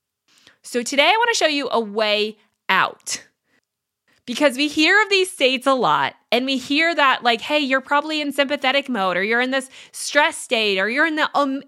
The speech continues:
immobilization state where it feels like you literally have no energy." And when you have no energy,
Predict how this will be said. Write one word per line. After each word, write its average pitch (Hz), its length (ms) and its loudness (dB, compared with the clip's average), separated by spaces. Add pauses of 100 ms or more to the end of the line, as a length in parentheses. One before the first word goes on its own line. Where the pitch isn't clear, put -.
immobilization 294 880 0
state 294 280 -4
where 277 120 4
it 269 120 -4
feels 339 280 0
like 359 140 -4
you 302 140 -4
literally 330 600 -2
have 262 460 4 (360)
no 233 520 4
energy." 185 680 -4 (640)
And 254 140 0
when 311 100 -4
you 359 140 0
have 330 400 2
no 254 480 2
energy, 214 520 -2